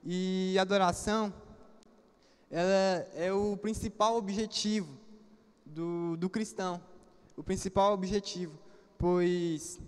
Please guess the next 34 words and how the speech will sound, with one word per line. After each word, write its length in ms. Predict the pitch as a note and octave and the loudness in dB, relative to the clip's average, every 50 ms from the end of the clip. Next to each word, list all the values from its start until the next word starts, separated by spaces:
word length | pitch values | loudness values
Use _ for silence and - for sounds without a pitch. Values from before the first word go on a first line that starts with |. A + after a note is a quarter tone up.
| - - - - - - - | -20 -20 -20 -20 -20 -20 -10
quando 220 | - - G3 G#3 G#3+ | -6 -4 -2 0 0
um 80 | A3+ | 0
grupo 280 | G#3 F#3+ A3+ B3 A3 A#3 | 2 2 2 2 2 0
de 100 | F#3+ G3+ | -2 2
pessoas 420 | - - G#3 G3+ G#3 G#3 G3 F#3+ | 4 4 4 4 4 2 2 2
se 120 | - A3 G#3+ | 0 0 0
reúne 440 | G3+ G3+ F#3+ F#3 G3 G3+ G3 F#3+ F#3 | 2 2 2 2 2 0 0 -2 -2
com 160 | F#3+ G3 G3+ | 0 0 0
um 40 | A3+ | 2
único 160 | A#3+ A#3 - | 0 -2 0
propósito 640 | - A3+ A3 A3+ - F3+ F3 E3 E3 D#3+ - - C#3+ | 0 0 0 0 0 0 2 2 0 -2 -8 -12 -8
e 60 | E3+ | -6
única 240 | F#3 G3+ G#3 A3+ G#3+ | -6 -4 -2 -2 -2
visão 460 | F3 F3 F3 D#3 E3+ F#3+ G#3 G3 E3+ - - - - - - - - | -2 -4 -4 -4 -2 -2 -2 -4 -6 -10 -16 -20 -20 -20 -20 -4 0
coletiva, 520 | - F3+ E3+ E3 - - G#3+ G#3+ G3+ E3+ | 2 2 2 2 0 0 0 0 0 -2
forma-se 400 | E3 - F#3+ F#3 F#3 F#3+ F#3 - | 0 2 4 4 4 2 0 -2
uma 120 | G3+ G#3 G#3+ | -2 -2 -2
egrégora, 580 | G3 F3+ E3+ E3 D#3 D#3 D3+ - C3 C3+ B2+ - - | 0 0 0 2 2 0 0 -2 -6 -10 -10 -12 -6
um 120 | D3+ F#3 | -2 0
ambiente 680 | G#3 G#3 G3+ F#3 F#3+ F#3+ F#3+ G#3 G#3+ G#3 G3 - - - - - - - | 0 0 2 0 0 2 2 2 0 0 -2 -6 -10 -12 -16 -20 -10 -4
com 100 | - F#3+ | 0 0
a 80 | F#3 | 0
força 280 | F#3+ - F#3+ G3 F#3+ F#3 | 2 2 2 0 0 -2
espiritual 520 | F#3 - - G#3+ G#3 G3+ - F#3 F3+ F#3+ | -4 -4 -2 -2 -2 2 4 6 6 6
coletiva, 560 | F#3 G3+ G#3 G3+ F#3+ - - - F#3 F3 D#3+ E3 | 6 6 4 4 4 2 0 -2 -2 0 -2 -2
com 160 | - F#3 F#3 | -2 -2 -2
um 100 | F#3+ G3+ | -2 -2
único 220 | A3 A3 G#3 - | -2 -4 -4 -2
propósito 540 | E3+ F#3+ F#3 F3 F3+ F3 F3+ F#3+ G3 F#3+ - | 0 2 2 2 2 2 2 2 2 2 0
e 20 | |
objetivo, 560 | G3+ F#3 G3 G3 G3 F3+ - - E3+ D3+ C3+ - - - - | 0 2 2 0 0 -2 -2 -2 -2 -4 -4 -8 -16 -20 -16
servir 720 | - - - G#3+ G3+ G3 F#3 D#3+ D#3+ F#3 G3+ A3 G#3+ - - - | -14 -2 4 6 8 8 6 6 2 2 2 2 0 -2 -4 -2
e 100 | F3 G3 | 2 2
adorar 580 | F#3 F#3 F3+ F#3 F3 E3 E3 E3+ F3+ F3+ F3+ | 4 4 4 4 4 4 4 2 2 0 -4